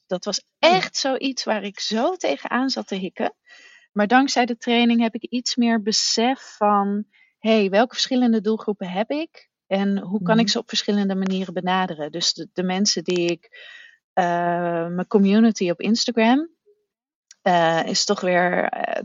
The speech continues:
Speaker 1: deel ik andere boodschappen mee dan mijn community op LinkedIn. En
Speaker 2: Mhm.
Speaker 1: ik denk dat er een kans is om ook via, eh, de nieuwsbrief net een andere verbinding met een andere groep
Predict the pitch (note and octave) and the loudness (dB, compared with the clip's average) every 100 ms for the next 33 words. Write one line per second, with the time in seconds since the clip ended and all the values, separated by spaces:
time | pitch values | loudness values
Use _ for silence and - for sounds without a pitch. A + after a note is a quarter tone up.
0 | F#3 G3 F#3+ - G3 A3 G#3 F#3+ G3 - | -4 -2 -2 0 2 2 0 0 0 0
1 | - F3+ F3+ F3 E3+ F3 F3 F3 - F#3 | 0 0 -2 -4 -4 -4 -6 -6 -6 -4
2 | F3+ F#3 F3+ E3 E3+ E3 - - C#4 G#4 | -4 -4 -6 -6 -4 -4 0 2 4 2
3 | - _ - - - - _ - F3+ F3 | -10 _ -20 -20 -20 -20 _ 0 4 4
4 | F3 G3+ F#3 A3+ B3 A#3 A3+ A3+ A3 G#3+ | 0 2 2 2 0 0 -2 2 2 2
5 | - G3+ - G3 - G3 - G3+ G3 F#3+ | 2 0 0 0 -2 -4 -6 -4 0 0
6 | F#3 F#3+ - F#3 F3 F3 F#3 G3+ B3+ - | 0 -2 -4 -4 -4 -4 0 4 4 2
7 | - F3+ - F#3+ G3 - F#3+ F#3+ F#3 - | -4 -6 -2 -2 -2 -2 0 0 -2 -6
8 | E3 F#3+ G3+ E3+ E3 F3 F#3+ - F3 F3+ | -2 2 2 2 -2 -6 -8 -10 -6 -2
9 | - F3+ F#3 F3 - G3+ F#3+ - | 0 0 -2 -4 0 0 0 -10